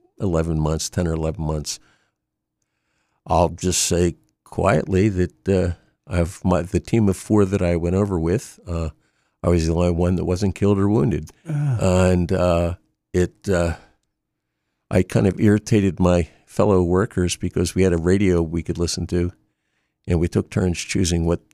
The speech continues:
Speaker 1: music to listen to, and I would often choose a Vietnamese <laughs> station and listen to the Vietnamese music, which everybody hated. Uh, <laughs> but, but I said, you know, it's once a week.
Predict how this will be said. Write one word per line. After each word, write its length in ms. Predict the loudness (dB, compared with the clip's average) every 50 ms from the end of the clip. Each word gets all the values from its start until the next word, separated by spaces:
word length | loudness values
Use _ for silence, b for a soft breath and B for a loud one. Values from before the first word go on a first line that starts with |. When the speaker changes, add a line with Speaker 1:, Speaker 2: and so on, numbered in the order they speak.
| _ _ -4
Speaker 1:
music 340 | -2 -2 -2 -2 -6 -8 -6
to 100 | -6 -2
listen 300 | -2 -2 -2 -2 -4 -6
to, 240 | -6 -4 -4 -4
and 80 | -2 -2
I 80 | 0 0
would 140 | 0 0
often 300 | 0 -2 -2 -2 -4 -6
choose 280 | -6 -6 -6 -4 -4 -4
a 60 | -4
Vietnamese 500 | -4 -2 -2 -2 0 0 0 2 4 6
<laughs> 160 | 6 6 4
station 480 | 2 0 0 2 2 0 -2 -6 -6 -8 B B B B B
and 140 | 2 4 4
listen 260 | 4 4 4 2 2 2
to 60 | 2
the 100 | 2 2
Vietnamese 600 | 4 4 2 2 2 2 2 2 2 2 2 0
music, 420 | 0 -2 0 -2 -4 -6 -6 -6 -4
which 300 | -6 -4 -4 -6 -6 -2
everybody 360 | 0 2 2 2 0 0 0
hated. 400 | 0 0 0 -2 -2 -6 -12 -14 _ B B B B B B B
Uh, 720 | -10 -8 -6 -4 -2 -2 -2 0 -2 -2 -2 -4 -6 -8 -10 B B B B B
<laughs> 340 | B B B -2 -2 0 -2
but, 280 | -4 -4 -4 -10 -10 B B B B B _ -4
but 120 | -4 -2 -2
I 120 | -2 -2 -2
said, 200 | -4 -6 -8 -8
you 100 | -8 -8
know, 100 | -6 -6
it's 320 | -6 -6 -6 -8 -8 -4
once 180 | -4 -4 -4 -2
a 40 | -4
week. 260 | -2 -2 -2 -2 -4